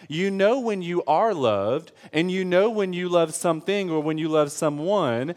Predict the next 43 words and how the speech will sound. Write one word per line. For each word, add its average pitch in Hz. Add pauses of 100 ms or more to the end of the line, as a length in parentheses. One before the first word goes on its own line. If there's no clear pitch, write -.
(200)
and 160
we 185
all 190
kinda 220
have 196
this 185
intrinsic, 165 (260)
uh, 147
uh, 156
understanding 196
of 143
love 160
and, 143 (160)
and 160
what 180
it 180
means, 160
yet 175 (160)
at 170
the 185
same 240
time, 196
it's 175
kinda 233
hard 190
to 180
grasp 151
and 156
it's 151
kinda 202
hard 143
to 160
define. 135 (480)
In 139
actuality, 165
that 143
sounds 151
a 147
lot 147
like 131
God, 151
doesn't 107
it? 165